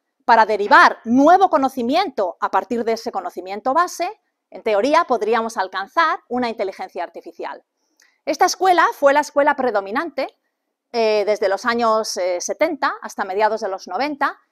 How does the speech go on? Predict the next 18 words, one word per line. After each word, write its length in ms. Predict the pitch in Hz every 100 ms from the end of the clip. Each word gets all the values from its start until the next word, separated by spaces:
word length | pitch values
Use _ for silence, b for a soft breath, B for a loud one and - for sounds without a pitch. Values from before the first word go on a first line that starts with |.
| _ _ -
y 180 | 254
el 100 | 247
ejemplo 800 | 240 302 320 330 330 330 311 302 294
canónico 560 | 262 320 381 330 311
de 80 | 269
esta 160 | 269 269
escuela 440 | - 311 285 320
serían 340 | 285 247 277
los 100 | 285
sistemas 420 | 262 233 247 262 247
expertos, 800 | - - 277 - - - - _ -
de 80 | 208
los 140 | 202
que 120 | 220
quizás 320 | 214 202 240 254
han 140 | 233
oído 220 | 208 196
hablar, 340 | 185 285 294